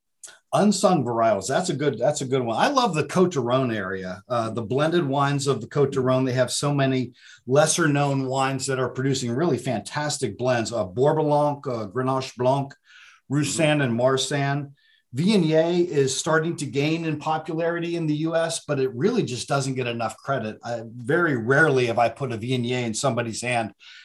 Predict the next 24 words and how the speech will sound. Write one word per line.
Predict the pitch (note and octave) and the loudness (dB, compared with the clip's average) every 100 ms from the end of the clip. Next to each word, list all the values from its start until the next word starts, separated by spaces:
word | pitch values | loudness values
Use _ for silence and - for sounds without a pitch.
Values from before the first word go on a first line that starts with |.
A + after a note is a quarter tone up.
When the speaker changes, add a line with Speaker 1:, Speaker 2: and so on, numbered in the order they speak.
| - | -8
Speaker 1:
and | A#2 | -4
they | G#2+ | -4
didn't | F#2+ B2 E3+ C#3+ F#2+ | -4 -2 2 2 0
like | F#2+ F#2 F#2+ | -6 -8 -10
it. | F#2 | -14
It's | F2+ | -10
just | C3+ B2 | -10 -10
a | |
fantastic | G2 C3 A2+ - A#2+ B2 - F#2+ | -8 -6 -6 -4 -6 -6 -8 -14
wine. | - G#2+ A#2 G2+ F2+ F2+ - _ _ _ _ | -12 -10 -8 -8 -12 -18 -20 _ _ _ _
Uh, | G#2+ G#2+ G#2+ | -10 -8 -8
for | G#2+ C3+ | -4 -2
reds | B2 D#3 F3+ C#3+ | 0 2 2 0
and | D#3+ | 2
rosés, | D#3 E3 C3+ D3+ D#3 D#3+ D3+ - - | 2 2 0 -2 -4 -6 -4 -6 -6
I | B2+ C#3 | 0 2
like | D3 C#3 C#3 | 2 0 0
the, | C3+ B2 | -4 -2
uh, | A#2 A2+ | 0 -2
Grenache, | G#2+ A2+ B2+ C#3 C#3 - | -6 0 2 2 0 -4
Mourvedre, | B2+ A#2+ A2+ C3+ C3+ | -2 -2 0 0 0
Cinsault | - B2+ A#2 - C3+ C#3 C#3 | -2 -4 -4 -2 0 0 0
blends. | C3 C#3+ C#3+ D3 D3 C#3 - _ _ - | 0 2 2 0 -4 -8 -12 _ _ -10
Speaker 2:
Mm-hmm. | A2+ B2 C3 | -6 -4 -6